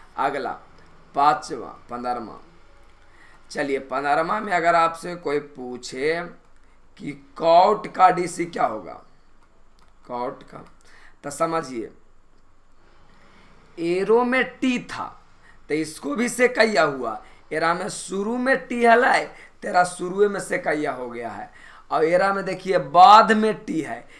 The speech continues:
तो एरो सेकैया होगा, लेकिन एरा में को है ना तो आगे को लग जीते। अब बाद में टी हलाए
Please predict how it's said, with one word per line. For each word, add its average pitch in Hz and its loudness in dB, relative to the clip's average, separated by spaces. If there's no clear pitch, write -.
तो 226 -12
एरो 185 0
सेकैया 208 -2
होगा, 175 4
लेकिन 147 -6
एरा 156 0
में 160 -6
को 202 6
है 151 -2
ना 143 -6
तो 127 -2
आगे 131 -2
को 180 -4
लग 151 0
जीते। 123 -12
अब 123 -4
बाद 160 4
में 185 -6
टी 196 -8
हलाए 208 -2